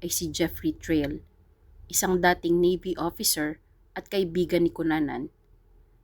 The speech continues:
Pagkatapos ng isang away, pinatay ni Andrew si Trail gamit ang isang martilyo sa tahanan ni David Madson. Pagkaraan ng dalawang araw, natagpuan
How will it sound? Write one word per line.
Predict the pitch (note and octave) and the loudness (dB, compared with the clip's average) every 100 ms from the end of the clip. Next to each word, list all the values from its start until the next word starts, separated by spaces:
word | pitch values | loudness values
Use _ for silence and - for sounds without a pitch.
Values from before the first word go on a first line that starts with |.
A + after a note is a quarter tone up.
| - | -8
Pagkatapos | A3+ B3+ B3 B3+ B3+ - A3+ | 0 2 4 2 2 -8 -6
ng | - | -4
isang | - F#3+ F3 | -2 -2 -2
away, | G3 F3 D3 F3 - _ _ _ _ | -2 -2 -4 -8 -12 _ _ _ _
pinatay | G#3+ G#3+ G3+ F#3+ F#3+ | -2 0 0 2 2
ni | F#3 - | 2 2
Andrew | G3 F3+ D#3+ D#3 | 0 0 0 -2
si | - F#3+ | -2 -8
Trail | E3+ E3 D3+ D#3 D#3+ - - | -6 -2 0 -2 -6 -14 0
gamit | F#3+ G3 G3 | 4 4 2
ang | E3+ | -4
isang | - - F3 | -4 -4 -2
martilyo | F#3+ G3+ - G3 E3+ D#3 D#3 _ _ _ | 0 -2 -2 -2 0 0 -4 _ _ _
sa | - - G3 | -2 4 4
tahanan | F3 F3+ F#3+ | 4 0 2
ni | F#3 E3+ | 0 -2
David | F3 E3 E3 D#3 E3 | 2 2 2 -2 -2
Madson. | D#3 D3+ - C#3 F3 - - - _ _ _ _ _ - | -2 -4 -6 -8 -14 -18 -20 -20 _ _ _ _ _ -4
Pagkaraan | G3+ A3+ G#3 - G3 | 0 4 4 4 2
ng | G3 F#3 | 2 2
dalawang | E3 E3+ D#3+ D#3 | 4 4 2 2
araw, | G3+ F#3 C3+ E3 - _ _ _ _ _ _ F#3 | 4 4 2 -4 -12 _ _ _ _ _ _ -2
natagpuan | F3 G3 G3 - - C#3+ D3+ | 0 0 -2 0 2 2 0